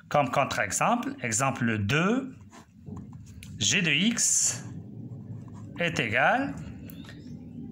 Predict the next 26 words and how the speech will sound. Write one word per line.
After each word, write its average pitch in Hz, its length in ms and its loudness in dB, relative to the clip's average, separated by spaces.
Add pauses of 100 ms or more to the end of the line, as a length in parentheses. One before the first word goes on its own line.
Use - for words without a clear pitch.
(340)
x 214 260 2
à 180 100 8
la 165 100 6
puissance, - 420 2
x - 640 4 (2750)
à 143 120 6
la 151 80 6
puissance 165 500 2
trois 139 500 4 (840)
plus 233 260 4
un. 156 320 0 (2250)
C'est 104 160 -10
bien, 214 240 4
donc 165 320 6
d 160 120 4
de 156 120 4
g 147 240 4
c'est 131 180 4
R, 214 280 6
c'est 120 160 2
clair. 220 480 4
D 147 180 2
de 143 140 4
g 143 560 4
est 127 160 -4
égal 135 600 4